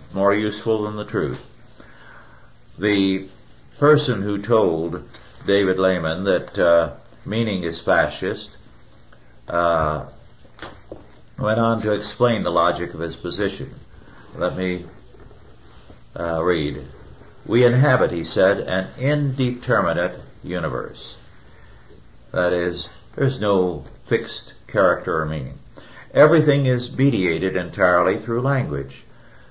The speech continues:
The only way we can know anything is by using words,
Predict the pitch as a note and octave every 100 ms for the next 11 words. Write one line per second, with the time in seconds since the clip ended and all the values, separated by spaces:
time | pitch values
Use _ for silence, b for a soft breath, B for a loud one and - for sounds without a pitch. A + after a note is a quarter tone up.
0 | - F#2+ - - C#3+ E3 D#3 D#3 C#3 A#2
1 | C#3 C#3 C3+ A#2 C3 C3 B2 A#2+ A#2 A#2+
2 | A#2+ A2 B2+ B2 A#2+ A#2+ A2+ A2 A2 A2
3 | G#2+ G2 G#2+ A2+ G#2+ G#2 F#2+ G#2 E2+ C2
4 | - -